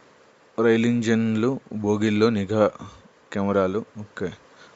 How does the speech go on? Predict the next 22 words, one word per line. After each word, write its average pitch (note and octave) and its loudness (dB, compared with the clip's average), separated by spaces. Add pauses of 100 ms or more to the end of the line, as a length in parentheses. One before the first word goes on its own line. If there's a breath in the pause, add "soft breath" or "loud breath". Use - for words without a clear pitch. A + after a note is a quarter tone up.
రైల్లో G#2 6
ఏర్పాటు G2+ 0
చేసిన A2 -6
సీసీటీవీ G2 -6
కెమెరాలు. F2 -4 (240)
దేశవ్యాప్తంగా G2+ 2 (520 soft breath)
రైలు G2 0
ఇంజన్లు, G2+ 2
రైలు G2 0
పెట్టెల్లో G2 -2 (100)
నిఘా G2+ 2
కోసం G2+ -6 (540 loud breath)
సీసీటీవీ G2 0
కెమెరాలు G2 2
ఏర్పాటు F#2+ -2
చేయాలని G2+ -2
రైల్వే G2 0
శాఖ F2+ -4 (720 soft breath)
నిర్ణయించింది. G2 -2 (2000 loud breath)
ఇక్కడ G#2+ 4
మనం G#2 6 (100)
చూసినట్లయితే, G#2 0